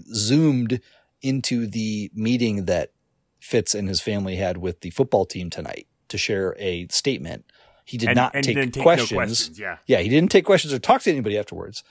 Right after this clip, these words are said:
Speaker 1: I, I literally don't know where he is or what he's doing. Um, I get that he might be on vacation overseas with his family, and, like, I, I,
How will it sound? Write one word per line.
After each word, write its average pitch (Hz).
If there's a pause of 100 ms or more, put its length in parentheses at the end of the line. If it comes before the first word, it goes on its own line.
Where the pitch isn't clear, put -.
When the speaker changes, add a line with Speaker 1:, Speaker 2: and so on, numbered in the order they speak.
(360)
Speaker 1:
I, 120 (140)
I 127
literally 170
don't 143
know 131
where 120
he 120
is 113
or 110
what 101
he's 98
doing. 92 (160)
Um, 104 (600)
I 127
get 135
that 123
he 113
might 120
be 117
on 107
vacation 101 (100)
overseas 101
with 90
his 104
family, 92
and, 95
like, 90 (1700)
I, 123 (140)
I, 104